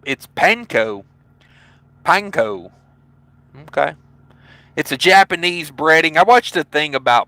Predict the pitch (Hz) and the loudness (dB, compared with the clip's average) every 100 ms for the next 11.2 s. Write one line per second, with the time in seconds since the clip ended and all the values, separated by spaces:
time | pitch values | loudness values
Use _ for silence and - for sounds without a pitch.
0 | - 139 127 120 123 120 120 123 120 120 | -4 -6 -6 -4 -4 -2 -2 -2 -2 -6
1 | 113 _ _ _ _ _ _ - 131 131 | -14 _ _ _ _ _ _ 2 4 6
2 | 131 123 120 117 _ _ _ _ _ _ | 4 2 -2 -20 _ _ _ _ _ _
3 | _ - _ 143 165 180 151 131 147 175 | _ -20 _ 0 2 4 2 0 2 0
4 | 185 165 175 180 190 - - _ _ _ | -2 -6 -6 -6 -6 -12 -20 _ _ _
5 | _ - - 214 180 127 117 143 202 254 | _ -10 -6 -2 0 0 0 0 0 -2
6 | 247 - 247 - 214 151 135 165 214 190 | -4 -4 -4 0 0 0 0 2 2 2
7 | 233 240 240 226 - 233 233 240 220 190 | 4 4 4 -2 -4 -4 -4 -6 -4 -4
8 | 170 196 185 170 143 123 143 131 110 117 | 0 2 4 2 0 -4 -4 -4 -8 -12
9 | - _ _ _ _ _ 117 120 127 143 | -16 _ _ _ _ _ 0 4 6 4
10 | 123 - 160 147 123 127 120 123 117 117 | 0 0 2 2 0 -2 -2 -4 -6 -6
11 | 110 117 | -10 -10